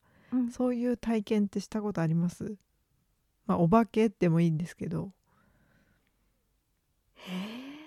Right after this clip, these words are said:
Speaker 1: あるかな？
Speaker 2: 私ね、
Speaker 1: え。
Speaker 2: 一個ね、
Speaker 1: うん。
Speaker 2: 思い出したことがあって。
Speaker 1: うん、うん、うん。
Speaker 2: まあ、うちでは、
Speaker 1: うん。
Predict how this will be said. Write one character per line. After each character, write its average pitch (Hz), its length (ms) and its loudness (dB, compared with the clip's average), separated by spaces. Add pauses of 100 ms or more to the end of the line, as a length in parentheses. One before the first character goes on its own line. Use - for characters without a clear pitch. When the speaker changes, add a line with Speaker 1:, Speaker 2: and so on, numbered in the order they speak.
(2000)
Speaker 1:
あ 233 140 -6
る 269 120 -12
か 226 180 -6
な？ 190 500 -10 (680)
Speaker 2:
私 214 380 -4
ね、 220 200 -2
Speaker 1:
え。 - 0 -
Speaker 2:
一 247 300 -4 (100)
個 240 140 4
ね、 180 300 4 (440)
Speaker 1:
う 196 60 4
ん。 - 40 10
Speaker 2:
思 214 160 10
い 214 40 6
出 233 120 4
し - 80 -8
た 196 120 0
こ 160 120 0
と 165 120 -2
が 160 140 -2
あ 160 40 -2
っ - 40 -4 (140)
て。 - 260 -8 (400)
Speaker 1:
う 294 60 2
ん、 277 260 0
う 254 40 2
ん、 233 200 0 (100)
う 240 40 -2
ん。 220 160 -2 (460)
Speaker 2:
ま 190 200 0
あ、 214 80 -10 (460)
う 202 100 -6
ち 220 220 -6
で 220 140 0
は、 170 340 -2 (560)
Speaker 1:
う 247 60 0
ん。 214 140 -6